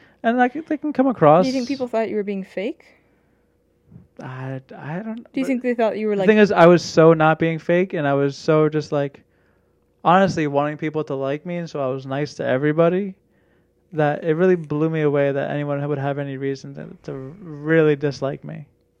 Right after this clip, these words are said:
Speaker 2: I know that when I, whenever someone was nice to me that was, like, in sports or, like, was, um,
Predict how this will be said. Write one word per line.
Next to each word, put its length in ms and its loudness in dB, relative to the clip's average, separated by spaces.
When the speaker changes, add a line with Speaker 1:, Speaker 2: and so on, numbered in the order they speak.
Speaker 2:
I 100 0
know 180 0
that 120 2
when 120 -2
I, 120 -2
whenever 440 -4
someone 360 -6
was 160 -8
nice 300 -8
to 100 -10
me 180 -4
that 240 -10
was, 300 -6
like, 220 -6
in 140 -8
sports 640 -6
or, 260 -4
like, 400 -8
was, 280 -6
um, 340 -12